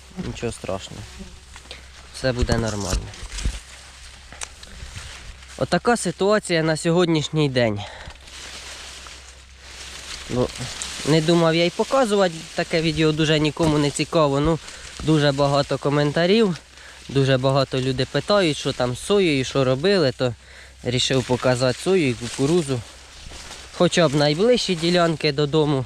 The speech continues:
далеко не їздить, ну, ну показав. Так що таке відео не дуже цікаве. Кому понравилось,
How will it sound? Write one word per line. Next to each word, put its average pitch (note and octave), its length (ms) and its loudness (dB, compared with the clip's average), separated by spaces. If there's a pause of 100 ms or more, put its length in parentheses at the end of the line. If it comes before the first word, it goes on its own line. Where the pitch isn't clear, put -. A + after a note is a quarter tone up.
(120)
далеко C3+ 460 2
не D3+ 140 4
їздить, F3 400 -2
ну, E3 160 2 (540)
ну E3 80 2
показав. B2 500 0 (400)
Так C3 160 -2
що C#3+ 160 4
таке F3 320 4
відео F#3 380 4
не D3+ 140 6
дуже D3 280 2
цікаве. E3+ 540 2 (2000)
Кому D3 200 4
понравилось, C#3+ 760 2